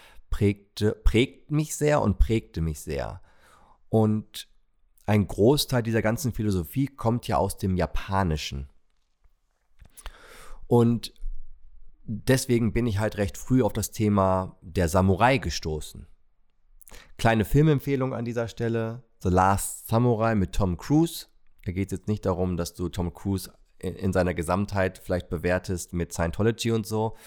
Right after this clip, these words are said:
sondern eher um die schauspielerische Leistung und das, was der Film als Botschaft hat.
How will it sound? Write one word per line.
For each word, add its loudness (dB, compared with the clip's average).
sondern 2
eher 2
um -2
die -2
schauspielerische 0
Leistung 0
und -2
das, -2
was -6
der -2
Film 2
als -4
Botschaft -2
hat. -2